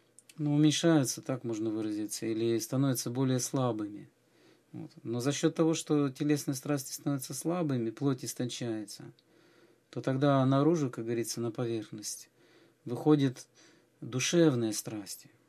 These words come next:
Для этого человек, в общем-то, и приступает к посту, чтобы ему ослабить свои, через ослабление физической своей плоти, осла-, э, ослабить телесные страсти и вытащить наружу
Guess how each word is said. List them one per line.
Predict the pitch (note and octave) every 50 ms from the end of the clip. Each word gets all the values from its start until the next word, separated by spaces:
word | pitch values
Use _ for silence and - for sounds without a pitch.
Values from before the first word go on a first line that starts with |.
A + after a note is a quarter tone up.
| _ _ -
Для | B2+ A2 A2+ B2
этого | C#3+ D#3 E3+ F3 D#3+
человек, | D3 - - D3+ D3+ D#3+ E3+ E3 -
в | D3
общем-то, | C3 - - C3 A#2+ - C3
и | B2 B2 B2 A#2+
приступает | - C3+ C3 B2 B2 - - B2+ - E3 E3+ D#3+ -
к | -
посту, | - B2 B2 - - D#3
чтобы | - - C3 A#2+ A#2+ B2
ему | B2 B2 B2 B2 B2+ - - _ _ - - - - - - _ _ _ -
ослабить | C3 C3 - D#3 D3+ C#3+ C3+ A#2+ A#2+ A2+
свои, | - - C3+ C3 B2+ B2+ A#2+ A2+ G#2+ - _ _ - _ _ _ _ _ _ _
через | - - C#3 B2+ B2+
ослабление | C3 B2 - D3+ D3+ C#3+ C#3+ D3 C#3 C3 B2 A#2+ A#2
физической | - - C3 C3 B2+ A#2 - - - - - A2+ G#2+
своей | - - B2 A#2 A2+ A2
плоти, | - - D3 E3 E3+ E3 F3 F3 E3+ _ _ _ _ _ - - _ _ -
осла-, | C3 C3 - - C#3+ C3+ C3 -
э, | - B2 B2 B2
ослабить | A#2+ - - D3 C3 A#2+ A#2+ A2+ - - - - C3 -
телесные | - A#2+ A2+ A2+ A#2 A#2 A#2 - C#3+ D3 D3+
страсти | D3+ - - E3 E3+ E3 E3 - - D#3+ - - -
и | D3+
вытащить | C3 D3 D#3+ D#3 D#3 C3+ B2+ - B2+ A#2
наружу | B2+ C3 C3 C3+ D3 D3 B2+ B2+ B2 A2+